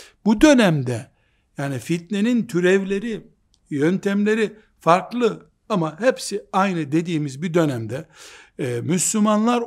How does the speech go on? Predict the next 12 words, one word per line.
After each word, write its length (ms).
olarak 540
biz, 540
e, 340
belli 640
çapta 880
fitneye 600
katılıyoruz. 880
Mesela 540
ben 340
burada 560
binlerce 540
insanın 720